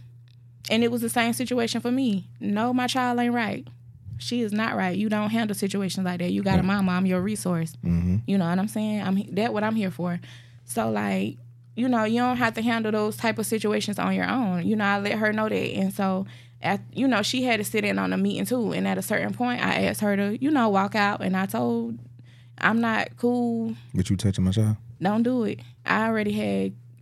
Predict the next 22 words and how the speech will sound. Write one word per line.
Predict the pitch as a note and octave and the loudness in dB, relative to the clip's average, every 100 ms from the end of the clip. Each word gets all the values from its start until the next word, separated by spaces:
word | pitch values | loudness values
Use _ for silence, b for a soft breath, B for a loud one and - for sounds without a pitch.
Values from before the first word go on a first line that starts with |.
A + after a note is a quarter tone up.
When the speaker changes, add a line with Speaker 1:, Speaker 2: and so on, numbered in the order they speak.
| - | -4
Speaker 1:
I | G#3+ | -2
got | G#3+ G3+ | 0 0
one | A3+ | 2
of | |
my | A3+ G#3+ | 2 2
classmates, | A3+ G#3+ A3 G3+ G#3+ | 0 0 0 -2 -2
he | A#3 | 0
a | |
lawyer. | G#3 A3 A#3 A3 | 0 2 0 0
I | G3+ | 0
done | G3+ G3 | 0 2
got | G3 G3+ | 2 2
him | A3 | 0
on | G3 | 0
the | F#3+ | 0
phone | G#3 F#3 F#3 | 0 0 0
fast | F3 G#3 G3+ | 0 -2 -2
as | A#3+ | -4
hell. | G#3+ F#3+ G#3 | 0 0 0
What | A3 | 0
we | G#3 | 0
doing? | F#3+ F3+ | 2 0